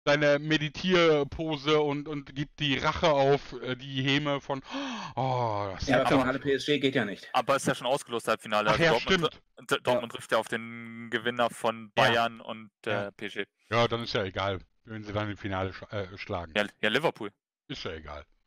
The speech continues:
Speaker 1: Ja, du hast gesagt, Madrid kommt weiter, ich auch.
Speaker 3: Ja, ja, aber ich hoffe,
Speaker 1: Ja.
Speaker 3: Liverpool kommt
Speaker 1: Ja,
Speaker 3: weiter.
Speaker 1: ich hoffe, ich auch. Okay, ähm,
Speaker 3: Gut.
Speaker 1: achtundzwanzigster Spieltag der Bundesliga,
Speaker 3: Geil.
Speaker 1: Arminia Bielefeld gegen den S C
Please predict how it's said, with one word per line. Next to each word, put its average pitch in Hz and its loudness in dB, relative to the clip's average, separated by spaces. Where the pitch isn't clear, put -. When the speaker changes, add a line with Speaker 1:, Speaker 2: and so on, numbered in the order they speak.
Speaker 1:
Ja, 104 -6
du 107 -8
hast - -6
gesagt, 127 0
Madrid 135 -2
kommt 107 -6
weiter, 92 -6
ich 92 -10
auch. 123 -8
Speaker 3:
Ja, 107 4
ja, 104 0
aber 113 -2
ich 104 -4
hoffe, 127 -6
Speaker 1:
Ja. 165 -6
Speaker 3:
Liverpool 160 -6
kommt 104 -8
Speaker 1:
Ja, 113 -2
Speaker 3:
weiter. 98 -6
Speaker 1:
ich 80 -14
hoffe, 90 -14
ich 127 -10
auch. 104 -16
Okay, 208 6
ähm, 175 8
Speaker 3:
Gut. 180 -2
Speaker 1:
achtundzwanzigster 220 0
Spieltag 214 -2
der 208 2
Bundesliga, 202 0
Speaker 3:
Geil. 185 2
Speaker 1:
Arminia 226 4
Bielefeld 208 0
gegen 202 0
den 196 2
S - -4
C 196 4